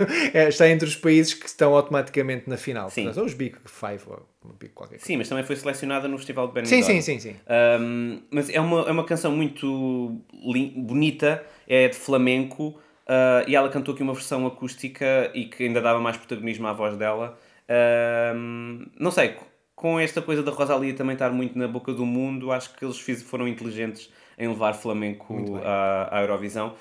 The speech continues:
Speaker 2: Gostei muito de uma, de uma voz que não conhecia, que foi a de Vander Isaac, que era um dos convidados dos H M C, que foram
Speaker 1: Ah,
Speaker 2: os,
Speaker 1: sim.
Speaker 2: que foram os que fizeram os, as homenagens às músicas da, do Festival da Canção,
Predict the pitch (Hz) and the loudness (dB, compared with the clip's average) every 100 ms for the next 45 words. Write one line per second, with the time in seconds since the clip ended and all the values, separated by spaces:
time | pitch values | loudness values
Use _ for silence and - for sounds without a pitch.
0 | - _ - 190 196 156 113 127 135 139 | -20 _ -6 -2 0 -2 -4 -8 -4 0
1 | 135 131 127 127 123 127 127 139 139 123 | 0 0 0 0 -2 -4 -4 -2 -2 -2
2 | 107 - 135 160 160 139 - - 117 117 | -4 -4 -4 -4 -4 -8 -10 -10 -8 -8
3 | - - - 127 120 113 107 101 123 117 | -14 -20 -8 -2 -2 -4 -8 -4 -2 0
4 | 113 110 104 101 101 - - 104 120 113 | -2 -2 -4 -2 -4 -4 -6 -4 -6 -10
5 | - 107 107 101 95 - - _ - _ | -12 -10 -6 -4 -4 -6 -20 _ -20 _
6 | - 110 104 110 101 104 107 104 - 117 | -18 -12 -8 -6 -2 0 0 -4 -6 -8
7 | - 110 101 190 233 139 - - - - | -6 -6 -2 0 -2 -4 -6 -8 -8 -10
8 | - 107 104 104 101 - - 104 101 101 | -6 -4 -4 -6 -8 -14 -10 -2 -2 -2
9 | 98 101 92 95 101 98 98 98 95 95 | -8 -10 -14 -12 -8 -6 -4 -4 -6 -6
10 | 95 92 101 95 90 95 90 92 92 87 | -6 -6 -6 -10 -12 -14 -10 -8 -8 -12
11 | - _ - 101 107 104 98 104 101 98 | -18 _ -16 -14 -8 -4 -2 -4 -6 -6
12 | 107 107 | -6 -6